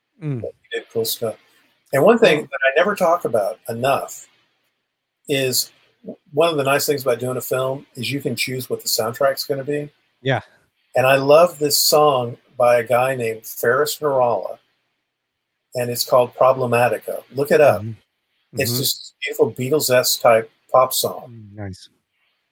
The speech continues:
Speaker 2: And I wanted it for the credits. And so I arranged it,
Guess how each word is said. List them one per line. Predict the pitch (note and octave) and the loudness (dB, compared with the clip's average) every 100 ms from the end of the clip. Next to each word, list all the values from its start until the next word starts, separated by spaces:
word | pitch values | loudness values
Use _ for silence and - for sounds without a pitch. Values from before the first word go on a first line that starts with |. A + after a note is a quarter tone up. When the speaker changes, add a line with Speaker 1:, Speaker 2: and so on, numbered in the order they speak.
| _ - | _ -4
Speaker 2:
And | C3 | 2
I | B2+ | 2
wanted | B2 C3 C#3 | 2 0 0
it | C3 | -4
for | - | -6
the | A#2 | -6
credits. | - B2+ A2 - - - - _ - | 2 2 2 -4 -10 -10 -16 _ -10
And | A#2+ | -2
so | - | 2
I | B2 | 4
arranged | A#2 A#2+ C#3 D#3+ - | 4 2 0 -2 -4
it, | E3 E3 | -6 -6